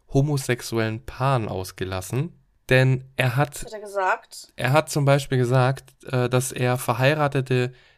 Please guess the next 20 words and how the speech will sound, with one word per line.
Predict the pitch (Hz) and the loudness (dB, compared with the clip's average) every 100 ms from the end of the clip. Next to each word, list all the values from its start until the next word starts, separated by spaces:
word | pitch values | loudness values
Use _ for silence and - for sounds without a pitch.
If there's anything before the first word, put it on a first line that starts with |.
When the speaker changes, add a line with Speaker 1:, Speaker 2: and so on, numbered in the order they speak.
| _ | _
Speaker 1:
lesbische | - 113 147 - - 127 - 123 | -4 0 0 -2 -4 -2 0 0
oder | 120 113 | 2 0
auch | - | -2
schwule | - - 139 156 | -6 -6 -4 -2
Paare | 123 - 107 104 113 165 - _ _ _ - | -2 -2 -6 -4 -4 -4 -8 _ _ _ -2
nicht | 123 165 - - | 0 0 -2 -10
einmal | - 123 120 117 - _ | -2 0 0 -2 -6 _
ansehen | 135 156 147 113 104 101 | 2 4 2 0 -2 -2
möchte. | 104 104 - 123 151 180 _ _ | -4 -6 -2 0 0 -2 _ _
Und | - 165 202 - - | 4 4 4 -6 -18
Speaker 2:
Oh | - - | -20 -20
Gott. | _ _ - - | _ _ -10 0
Speaker 1:
er | 135 | 4
hätte | 139 151 147 147 | 6 4 4 4
auch | 127 131 135 - _ _ _ _ | 6 4 2 -8 _ _ _ _
ein | 123 127 123 - | -4 -2 -2 -6
großes | 120 117 147 - 147 | -2 4 4 4 -2
Problem | - 123 123 131 | -6 -6 2 2
damit, | 127 101 110 131 - - | 2 0 -2 -4 -8 -10
wenn | 117 117 117 120 | -2 0 -2 -4